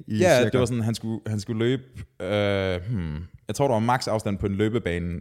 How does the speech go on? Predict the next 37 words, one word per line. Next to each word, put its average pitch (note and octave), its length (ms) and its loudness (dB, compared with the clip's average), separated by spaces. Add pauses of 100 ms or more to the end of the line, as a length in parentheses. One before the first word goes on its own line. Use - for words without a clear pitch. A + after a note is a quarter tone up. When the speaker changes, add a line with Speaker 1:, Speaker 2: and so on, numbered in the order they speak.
(100)
Speaker 2:
inden G2 140 -6
for - 80 -10
fireogtyve F#2+ 280 -6
timer, C#2 460 -10
og E2 80 -8
han F#2+ 100 -4
skulle F#2+ 180 -8
forbi G#2 140 -4
et - 80 -6
eller A2+ 120 -2
andet D2+ 120 -4
Speaker 1:
Mhm. - 80 -14
Speaker 2:
knæk. - 240 -12 (440)
Jeg C3 80 -12
tror, - 140 -8
det C3 60 -4
var A2+ 60 -4
hundrede F#2+ 240 -4
mil, F#2 240 -4
faktisk. - 320 -16
Så - 120 -20
Speaker 1:
Ja. A#2+ 60 0
Speaker 2:
det A#2 60 0
er - 40 -8
sådan F#2 140 -6
et, - 180 -10
altså, F2 160 -10
det - 120 -16
er - 80 -10
ret G#2 80 -8
meget. G2+ 260 -4 (200)
Speaker 1:
Ja. F2 120 -4 (380)
Speaker 2:
Right? A#2+ 120 -4 (580)
Øhm, D2+ 500 -6 (760)
men, F#2 360 0 (420)
men F#2+ 160 -2
ja. G#2+ 180 2